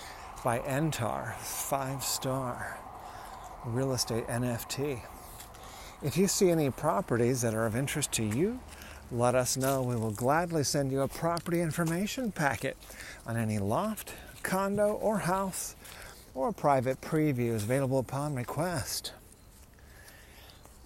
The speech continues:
That's right, we're talking about, we're giving you a sneak preview of this topic that we're gonna be writing a blog about.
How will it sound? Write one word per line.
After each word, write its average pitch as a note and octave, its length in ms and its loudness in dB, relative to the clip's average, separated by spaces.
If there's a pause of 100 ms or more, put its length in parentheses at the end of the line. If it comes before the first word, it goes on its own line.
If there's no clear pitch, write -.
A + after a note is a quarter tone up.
That's C3 280 -4
right, F3 340 -2
we're D#3 140 -2
talking E3 400 -4
about, C3 260 0
we're C3 80 -2
giving D#3 220 4
you C3 160 4
a G#2 60 0
sneak - 600 0
preview D#3 600 0
of B2 280 -8
this A#2 140 -6
topic C3 540 -2 (560)
that C3 80 -6
we're A#2+ 100 -2
gonna B2+ 140 0
be A2 100 0
writing A2+ 380 4
a G2+ 180 0 (400)
blog C#3 400 2
about. C#3+ 480 0